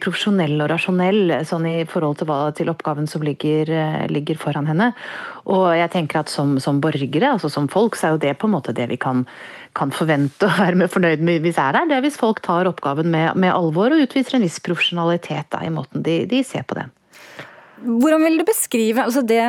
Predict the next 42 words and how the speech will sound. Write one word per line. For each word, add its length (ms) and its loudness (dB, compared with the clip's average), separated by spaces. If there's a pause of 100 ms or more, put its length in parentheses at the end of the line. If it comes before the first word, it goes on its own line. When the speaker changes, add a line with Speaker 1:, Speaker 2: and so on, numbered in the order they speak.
(160)
Speaker 2:
det 380 0 (100)
bildet 460 2
da, 80 4 (180)
man 160 0
ønsket 460 -2
at, 180 -14
eh, 320 0
hun 160 -2
skulle 240 -2
for 80 -6
første 240 -4
gang 80 0
nå 160 0
vise 320 -4
seg 160 -2
som 80 -2
prinsesse 480 -2
for 80 -2
folket 460 2
og 80 -4
for 100 0
sin 240 0
generasjon, 560 2
og 80 2
hvilket 320 -2
bilde 400 2
ønsket 400 -4
man 240 -2
da 160 2
å 160 -2
vise 560 2
av 300 2 (260)
prinsesse 480 -2 (240)
Ingrid 400 0
Alexandra? 480 -4 (1600)
Speaker 1:
Eh, 240 2
jeg 400 -2
synes 300 0
at 100 -4
det 60 0
er, 140 0 (280)
eh, 460 0